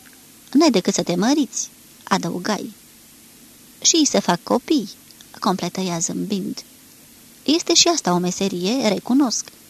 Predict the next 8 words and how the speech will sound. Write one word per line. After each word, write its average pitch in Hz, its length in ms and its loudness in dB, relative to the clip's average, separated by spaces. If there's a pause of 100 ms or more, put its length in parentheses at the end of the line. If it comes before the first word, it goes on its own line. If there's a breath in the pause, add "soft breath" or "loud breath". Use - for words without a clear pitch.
(380 loud breath)
dar 302 200 2
bănuiesc 294 400 6
că 302 120 4
n-am 285 220 8
nicio 185 220 0
vocație 240 480 -2
pentru 180 340 -4
ea. 214 200 -2